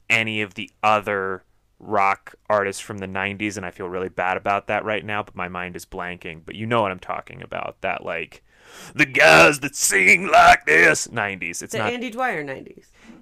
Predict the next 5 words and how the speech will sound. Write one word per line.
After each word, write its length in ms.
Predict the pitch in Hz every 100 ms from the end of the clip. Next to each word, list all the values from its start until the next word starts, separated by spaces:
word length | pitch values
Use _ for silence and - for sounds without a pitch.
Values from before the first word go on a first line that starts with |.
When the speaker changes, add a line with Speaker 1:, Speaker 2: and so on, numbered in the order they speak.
| - -
Speaker 1:
Thank 300 | 143 120 -
you. 160 | 80 95
Yes, 460 | 131 98 - - -
that. 440 | 107 104 - - - _ _ _ _ _ _ _
Speaker 2:
Yeah. 180 | 247 254